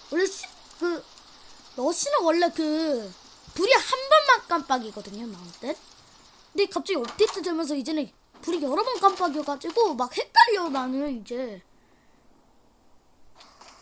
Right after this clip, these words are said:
상당히 업데이트가 더 어려운 것 같습니다, 여러분들.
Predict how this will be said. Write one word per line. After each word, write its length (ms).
상당히 580
업데이트가 680
더 280
어려운 340
것 160
같습니다, 500
여러분들. 540